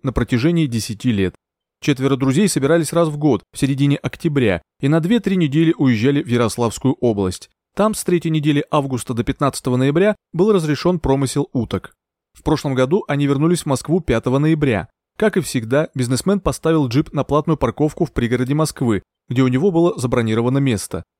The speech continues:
Он планировал воспользоваться машиной не раньше середины октября следующего года, но обстоятельства помешали ему это сделать. В начале июля бизнесмен попал в аварию на служебном авто. За рулем сидел водитель,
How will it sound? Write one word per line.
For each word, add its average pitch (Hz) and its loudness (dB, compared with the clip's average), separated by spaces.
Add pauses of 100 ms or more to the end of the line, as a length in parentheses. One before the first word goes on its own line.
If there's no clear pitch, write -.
(120)
Он 170 0
планировал 151 2
воспользоваться 127 0
машиной 156 0
не 131 0
раньше 196 0
середины 160 0
октября 123 -2
следующего 123 -2
года, 131 0 (320)
но 143 -2
обстоятельства 147 -2
помешали 175 0
ему 123 0
это 123 -2
сделать. 113 -2 (380)
В 120 0
начале 131 0
июля 156 2
бизнесмен 123 -2
попал 160 0
в 139 0
аварию 156 2
на 110 -2
служебном 131 -2
авто. 117 -2 (260)
За 107 0
рулем 196 2
сидел 180 -2
водитель, 139 -2